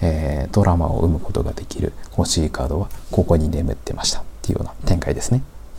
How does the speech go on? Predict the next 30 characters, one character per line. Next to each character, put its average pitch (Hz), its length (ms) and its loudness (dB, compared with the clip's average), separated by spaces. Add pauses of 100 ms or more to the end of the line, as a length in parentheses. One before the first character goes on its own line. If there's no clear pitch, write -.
(640)
そ - 120 6
う - 20 8
い 90 40 6
う - 20 4
も 92 120 2
の 113 100 0
を - 20 0
作 - 180 -4
る - 80 -4
こ - 120 -6
と - 100 -4
が - 100 -4
で - 80 -4
き - 160 -2
る 104 60 0
と - 120 -2 (260)
い 117 40 8
う 107 60 10
と 107 100 2
こ 123 140 8
ろ 113 80 6
で、 95 320 4
え 82 300 2
ー、 - 20 4
ま 87 100 4
あ、 - 20 4
僕 85 300 2
が 131 200 6
特 139 280 2
に 78 240 2